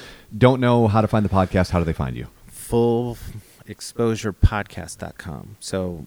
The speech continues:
Speaker 2: um, that's the online. What's nice about the website is it has everything on one page. So every guest has their dedicated episode page.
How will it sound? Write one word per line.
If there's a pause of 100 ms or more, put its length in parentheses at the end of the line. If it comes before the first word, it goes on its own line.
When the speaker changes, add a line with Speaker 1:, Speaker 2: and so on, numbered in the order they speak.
(100)
Speaker 2:
um,
that's
the
online.
What's
nice
about
the
website (440)
is
it
has (100)
everything
on
one
page.
So
every
guest
has
their
dedicated
episode
page.